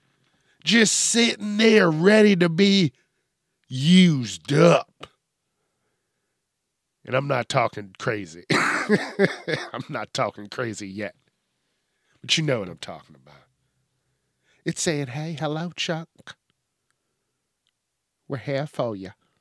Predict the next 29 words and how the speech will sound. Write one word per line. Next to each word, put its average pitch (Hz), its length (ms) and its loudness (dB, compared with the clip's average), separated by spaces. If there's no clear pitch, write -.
Come 180 220 -4
on 180 360 -4
back 175 260 -8
over 180 220 -2
to 165 100 -4
Friday. 170 600 -8
It's - 140 -12
okay. 170 280 -4
Take - 260 -8
your 170 80 -10
time. 135 340 -8
Get 147 180 -8
settled 156 400 -8
in. 113 260 -10
Get 226 160 -8
settled 208 340 -2
in 208 160 0
on 208 160 0
a 214 40 -2
Monday. 160 560 -2
Then 170 140 -4
you 165 60 -8
got 156 200 -6
the 165 80 -2
Wednesday. 147 720 -8
What's - 260 -20
Friday - 600 -16
gonna - 400 -14
be?" - 440 -16